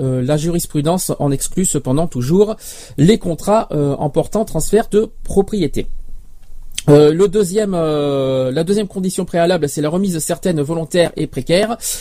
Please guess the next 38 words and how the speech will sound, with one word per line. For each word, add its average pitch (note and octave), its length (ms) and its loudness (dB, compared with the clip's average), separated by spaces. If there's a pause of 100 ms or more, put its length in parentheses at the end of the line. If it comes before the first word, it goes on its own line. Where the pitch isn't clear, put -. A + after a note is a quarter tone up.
(200)
Il E3+ 120 2
faut G#3 240 6
une F#3 160 0
remise F#3+ 460 -2
certaine, F3 680 0
volontaire F3+ 640 0
et F#3+ 60 0
précaire F3+ 320 -2
de C#3 80 -4
la A#2+ 100 -2
chose F#3 420 2
par D3+ 120 -4
le D#3 60 -6
propriétaire. D#3 580 -2 (560)
Une F3+ 180 8
remise G#3 460 2
volontaire, G#3 580 -2
puisqu'une D#3+ 400 -4
remise E3+ 300 0
involontaire D#3 500 0
constitue B2+ 380 -6
un C3+ 80 2
vol, G#3 180 2
hein, B3 120 -6 (160)
faut - 120 -12
quand - 120 -2
même A#2+ 100 0
préciser, C3+ 440 0 (380)
ou A#3 140 8
une F#3+ 80 4
extorsion E3 440 -2
aussi, G#3 320 -4 (600)
et D3+ 120 6
non F3+ 240 2
un D3 100 -2
abus C#3+ 200 -4
de C#3+ 80 -2
confiance. C#3 460 -2